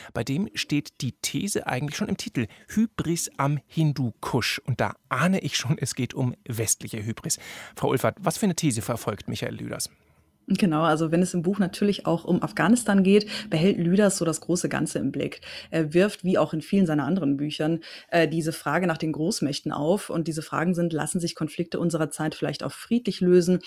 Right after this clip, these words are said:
Speaker 2: Und kann man gerade Russland und China nicht viel eher mit einem Dialog auf Augenhöhe begegnen? Das ist also so der Tenor.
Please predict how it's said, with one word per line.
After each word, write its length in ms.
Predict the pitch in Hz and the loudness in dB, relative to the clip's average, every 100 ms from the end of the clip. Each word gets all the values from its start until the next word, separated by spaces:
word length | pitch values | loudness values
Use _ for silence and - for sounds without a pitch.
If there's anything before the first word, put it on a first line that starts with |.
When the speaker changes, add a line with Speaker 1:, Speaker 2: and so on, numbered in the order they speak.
| - - | -8 -10
Speaker 2:
Und 140 | 165 - | -8 -4
kann 160 | 175 | 0
man 140 | 190 185 | 2 2
gerade 360 | 151 156 170 | 2 0 0
Russland 340 | 175 - 214 190 | -2 -2 -2 0
und 140 | 165 | -2
China 300 | - 202 196 | 0 2 2
nicht 180 | 170 - | 2 -2
viel 160 | - - | -4 0
eher 160 | 170 | 0
mit 160 | 165 - | 0 0
einem 200 | 160 156 | -2 -2
Dialog 380 | 165 156 170 175 | -2 0 -2 -4
auf 180 | 147 | -8
Augenhöhe 440 | 147 165 165 143 - | -4 0 0 -2 -6
begegnen? 420 | 139 - 131 139 | -6 -8 -6 -4
Das 160 | 143 156 | -4 -6
ist 120 | - | -8
also 180 | 151 151 | -6 -4
so 100 | 151 | -4
der 140 | 147 | -4
Tenor. 440 | - 160 - - | -4 -4 -4 -4